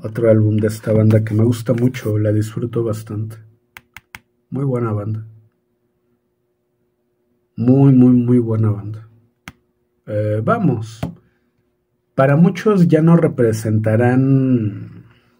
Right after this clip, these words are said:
esto siempre será debatible, ¿no? Para mí ellos son una especie de nueva banda clásica de black metal. Dado lo mucho que ha crecido y evolucionado el género y cada vez lo más radical que se vuelve,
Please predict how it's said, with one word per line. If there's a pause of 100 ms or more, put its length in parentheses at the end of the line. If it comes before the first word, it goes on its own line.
(160)
esto
siempre
será
debatible,
¿no?
Para
mí
ellos
son
una
especie
de
nueva
banda
clásica
de (320)
black
metal. (1700)
Dado
lo
mucho
que
ha
crecido
y
evolucionado
el
género
y
cada
vez
lo
más
radical
que
se
vuelve,